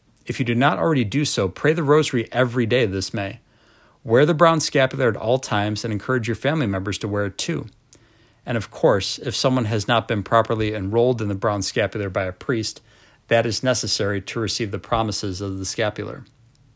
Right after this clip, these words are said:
Other customs to observe this May include visiting a Marian shrine in your area, consecrating yourself and your family to the Immaculate Heart of Mary, and attending your parish's May crowning. Nous cum prole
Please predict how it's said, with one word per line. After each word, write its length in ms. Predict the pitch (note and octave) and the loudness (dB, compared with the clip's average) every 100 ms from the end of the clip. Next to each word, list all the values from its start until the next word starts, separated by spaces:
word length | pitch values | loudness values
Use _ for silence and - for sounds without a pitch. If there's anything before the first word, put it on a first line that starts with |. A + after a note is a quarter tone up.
| _ - _ _ _ _ _ | _ -20 _ _ _ _ _
Other 200 | - E3 | 2 2
customs 600 | E3+ E3 D#3 - G2+ G#2+ - | 2 0 0 0 -2 -4 -4
to 140 | A#2+ | -4
observe 340 | G#2 G2 A#2+ | -4 0 0
this 200 | A2 G#2 G#2+ | 0 -4 -2
May 320 | F#2+ G2+ A#2 | -2 -2 -6
include 360 | - G2 A#2+ G#2 | -8 -4 -2 -2
visiting 440 | F#2 A#2 G#2+ A#2 | -2 -4 -2 -2
a 40 | A2 | -2
Marian 340 | G#2+ A2 G#2 | 0 0 0
shrine 380 | F#2+ - A2 A#2 | -4 0 0 2
in 120 | A2+ | -2
your 100 | A2+ | -2
area, 440 | B2 A2+ A2+ A#2 C3 _ _ _ _ | 0 2 2 0 -4 _ _ _ _
consecrating 680 | - B2+ B2 C3 - B2+ A2+ | -2 0 0 -2 0 0 2
yourself 440 | A2+ - A#2+ A2+ | 0 2 4 2
and 140 | - G#2+ | 0 -4
your 100 | G2+ | -4
family 380 | - A#2 A2 G#2 | 0 0 2 0
to 100 | G2+ | -2
the 100 | G2+ | -2
Immaculate 400 | G#2 G2 G#2+ F2+ | -2 -2 -4 -2
Heart 180 | A2+ | -2
of 100 | F#2 | 0
Mary, 340 | G#2+ G#2+ G#2+ G#2+ _ - _ _ _ | -2 0 -2 -6 _ -20 _ _ _
and 180 | B2+ C#3 | 0 2
attending 420 | C3 - A2+ A2 | 0 0 0 2
your 100 | G#2 | 0
parish's 560 | F#2+ A#2 G#2+ G2 G#2 - | 0 4 4 2 -4 -2
May 160 | G#2 | -4
crowning. 480 | F#2+ - G#2+ G2 C3 _ _ _ _ _ _ _ _ _ _ _ _ _ _ _ _ _ _ - | -2 -2 -2 -2 -10 _ _ _ _ _ _ _ _ _ _ _ _ _ _ _ _ _ _ -6
Nous 340 | A2 C#3+ C#3+ - | 2 2 2 -4
cum 280 | - C#3 | 0 0
prole 540 | A2 C#3+ C#3 D3 E3 | 0 2 2 2 -4